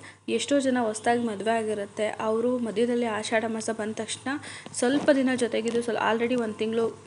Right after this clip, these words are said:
ದೂರ ಇರಬೇಕಾದ ಒಂದು ಟೈಮ್ ಬರುತ್ತೆ. ಇಂಥ ಒಂದು ಸಂದರ್ಭದಲ್ಲಿ ಈ ಒಂದು ರಜೆನ ಮುಗಿಸ್ಕೊಂಡು ಮತ್ತೆ ಗಂಡನ ಮನೆಗೆ ಹೋಗುವಾಗ ಈ ಒಂದು ವಿಶೇಷವಾದ ದಿನ ಗಂಡನ ಪೂಜೆನ ಮಾಡಿ, ಅಂದರೆ ಅವನ ಒಂದು ಪಾದ ಪೂಜೆ ಮಾಡಿ,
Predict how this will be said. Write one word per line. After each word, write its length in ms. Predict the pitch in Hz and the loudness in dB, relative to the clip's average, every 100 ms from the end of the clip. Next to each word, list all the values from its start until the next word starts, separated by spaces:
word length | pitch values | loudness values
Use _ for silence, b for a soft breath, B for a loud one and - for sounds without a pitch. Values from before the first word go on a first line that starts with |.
| - | 0
ದೂರ 160 | 233 | 4
ಇರಬೇಕಾದ 460 | 240 214 220 214 208 | 4 2 -2 -2 -4
ಒಂದು 460 | 214 214 302 381 - | -4 -2 -4 -4 -4
ಟೈಮ್ 240 | 233 208 | -2 -2
ಬರುತ್ತೆ. 340 | 202 196 202 - B B - | -4 -4 -6 -8 B B -2
ಇಂಥ 200 | 254 254 | 2 6
ಒಂದು 240 | 285 269 254 | 6 4 0
ಸಂದರ್ಭದಲ್ಲಿ 680 | 233 220 220 214 214 214 240 | -2 -2 -2 -2 -2 -2 -2
ಈ 100 | 240 | -2
ಒಂದು 360 | 220 220 226 | -2 0 0
ರಜೆನ 400 | 214 202 214 254 | 0 0 4 4
ಮುಗಿಸ್ಕೊಂಡು 760 | 262 226 - - - 214 208 247 294 B B - | 4 0 -4 -10 -6 -6 -2 -2 -4 B B -6
ಮತ್ತೆ 320 | 226 - 285 | -4 4 6
ಗಂಡನ 360 | 240 226 247 247 | 6 2 2 2
ಮನೆಗೆ 320 | 233 220 233 | 0 0 0
ಹೋಗುವಾಗ 580 | 226 214 220 202 196 208 247 | 0 0 0 0 0 -2 -4
ಈ 80 | - | 0
ಒಂದು 240 | 233 226 220 | 0 0 -2
ವಿಶೇಷವಾದ 720 | 214 - 277 269 269 247 233 214 | -2 0 0 0 0 0 -2 -2
ದಿನ 160 | 214 226 | -4 -4
ಗಂಡನ 360 | 220 214 226 254 247 | -2 -2 0 -2 -2
ಪೂಜೆನ 340 | 233 233 262 247 | -2 0 2 2
ಮಾಡಿ, 420 | 233 208 208 269 B - _ _ - | 0 -2 -2 -2 B -14 _ _ 2
ಅಂದರೆ 360 | 254 240 233 262 - | 6 6 6 4 2
ಅವನ 200 | 214 220 | 2 2
ಒಂದು 280 | 233 226 233 | 0 0 0
ಪಾದ 400 | 240 220 220 247 302 | 6 10 10 8 2
ಪೂಜೆ 240 | 262 247 240 | 2 2 2
ಮಾಡಿ, 460 | 226 220 220 285 | 2 0 0 0